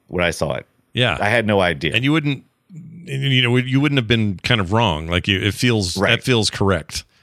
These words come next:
Speaker 1: Right.
Speaker 2: Uh, <laughs> th-, that it would be that. Um, it's really weird, and if you can get your hands on playing it, I recommend it just for the experience of, like, what the frick is this that you'll have.
Speaker 1: Yeah.
Speaker 2: It's great. We had that feeling then. I'd go to arcades with my friends and go, "Dude, Gorf, we gotta play Gorf."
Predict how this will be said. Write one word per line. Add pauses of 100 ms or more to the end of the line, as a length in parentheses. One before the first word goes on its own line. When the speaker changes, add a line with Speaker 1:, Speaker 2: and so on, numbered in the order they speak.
(540)
Speaker 1:
Right.
Speaker 2:
Uh,
<laughs>
th-,
that
it
would
be
that. (480)
Um,
it's
really
weird,
and
if
you
can
get
your
hands
on
playing
it,
I
recommend
it
just
for
the
experience
of,
like,
what
the
frick
is
this
that
you'll
have. (760)
Speaker 1:
Yeah.
Speaker 2:
It's
great.
We
had
that
feeling
then.
I'd
go
to
arcades
with
my
friends
and
go,
"Dude,
Gorf,
we
gotta
play
Gorf."